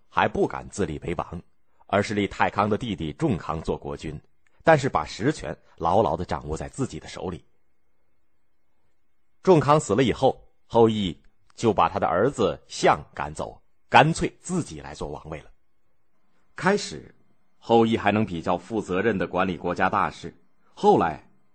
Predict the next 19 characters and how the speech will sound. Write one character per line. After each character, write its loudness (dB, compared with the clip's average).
就 -6
渐 2
渐 -6
地 -16
骄 0
傲 -2
霸 -6
道 -12
起 -16
来。 -18
他 8
仗 10
着 4
自 2
己 0
善 2
于 -2
射 -2
箭， -6